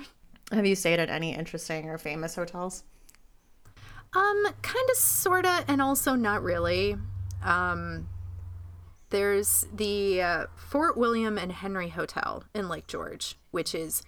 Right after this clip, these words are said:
Speaker 2: right next to the Fort William and Henry, <laughs> which was really important during the, um, French and Indian War.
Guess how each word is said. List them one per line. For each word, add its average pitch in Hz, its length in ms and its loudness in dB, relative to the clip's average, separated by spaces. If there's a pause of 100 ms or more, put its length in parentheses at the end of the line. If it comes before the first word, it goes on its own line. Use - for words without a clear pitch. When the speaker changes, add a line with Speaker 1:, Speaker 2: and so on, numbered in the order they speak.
(220)
Speaker 2:
right 226 180 2
next 202 300 0
to 151 240 -2
the 156 240 -6
Fort - 460 0 (260)
William 165 220 -6
and 143 100 -8
Henry, 196 380 -4 (200)
<laughs> - 180 -18
which 240 280 4
was 254 260 2
really 196 360 4
important 190 480 0
during 175 280 0
the, 160 440 0
um, 156 260 2
French 165 260 -4
and 160 80 -4
Indian 127 280 -6
War. 190 220 0